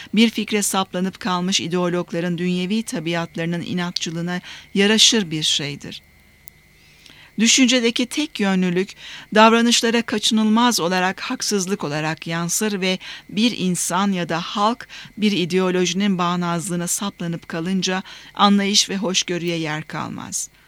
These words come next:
Resmi olarak vaaz vermeyen, propaganda yapmayan, kavgaya karışmayan,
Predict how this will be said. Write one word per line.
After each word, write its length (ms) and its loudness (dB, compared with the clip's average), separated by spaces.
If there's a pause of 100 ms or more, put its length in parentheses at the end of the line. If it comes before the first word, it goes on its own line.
(460)
Resmi 480 4
olarak 500 0
vaaz 400 2
vermeyen, 640 0 (340)
propaganda 600 0
yapmayan, 640 0
kavgaya 540 -2
karışmayan, 800 -2